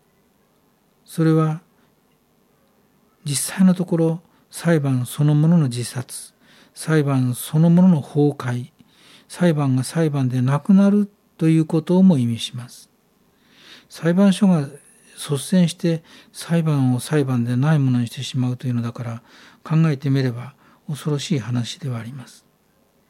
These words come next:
裁判員制度に詳しい学者などと言ってよく登場する人がいますけれども、こんなことでいいんじゃないのかというようなことを非常に軽く言ってます。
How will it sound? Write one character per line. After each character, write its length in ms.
裁 240
判 160
員 60
制 180
度 100
に 140
詳 280
し 240
い 40
学 180
者 320
な 120
ど 60
と 80
言 100
っ 40
て 180
よ 80
く 60
登 200
場 140
す 160
る 80
人 160
が 100
い 80
ま 140
す 100
け 120
れ 100
ど 100
も、 240
こ 120
ん 40
な 100
こ 120
と 80
で 80
い 60
い 80
ん 80
じ 80
ゃ 60
な 100
い 40
の 100
か 160
と 120
い 20
う 20
よ 0
う 20
な 80
こ 140
と 160
を 180
非 160
常 340
に 240
軽 260
く 120
言 80
っ 40
て 120
ま 160
す。 220